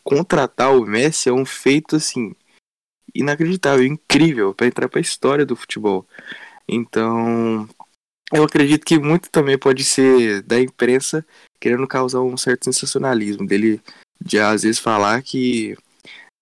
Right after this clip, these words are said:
que não quer renovar com o Real Madrid, com o Real Madrid, ó, não quer renovar com o P S G pra ir jogar no Real Madrid, é, e aí já começa, sabe, a aumentar um pouco pra, tipo, falando que ele não quer jogar com o Messi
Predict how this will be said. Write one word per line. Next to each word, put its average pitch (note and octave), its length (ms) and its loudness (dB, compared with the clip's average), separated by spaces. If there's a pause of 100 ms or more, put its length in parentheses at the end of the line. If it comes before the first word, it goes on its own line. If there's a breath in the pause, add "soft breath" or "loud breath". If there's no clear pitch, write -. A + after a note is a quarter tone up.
(240)
que A#2 720 0
não C3+ 200 2
quer D#3 300 2
renovar A#2 500 2
com A#2 100 -8
o - 20 -6
Real A2 140 0
Madrid, B2 520 2
com A#2+ 120 -8
o G#2 40 -4
Real G#2 200 -2
Madrid, G2 240 -4
ó, G#2 100 -4 (340 loud breath)
não A#2+ 80 -4
quer B2+ 120 -2
renovar G#2+ 360 -2
com - 100 -20
o - 40 -20
P G#2 100 -2
S A2+ 220 0
G A#2+ 140 2
pra G#2 140 -4
ir G2+ 40 -6
jogar G2+ 260 -2
no - 60 -10
Real G2+ 140 -4
Madrid, B2 440 0 (500 loud breath)
é, G#2+ 420 4
e A2 120 6
aí B2 340 4
já C3 200 -2
começa, B2+ 460 0
sabe, B2+ 380 0 (260)
a G2+ 640 -2
aumentar A2 420 -4
um A2+ 180 -6
pouco B2+ 200 -8
pra, C3+ 220 -2 (280)
tipo, - 160 -4
falando A2+ 340 2
que C3 120 0
ele B2+ 120 6
não B2 140 -2
quer B2 200 2
jogar A#2 240 2
com - 140 2
o A2+ 60 4
Messi A2 380 0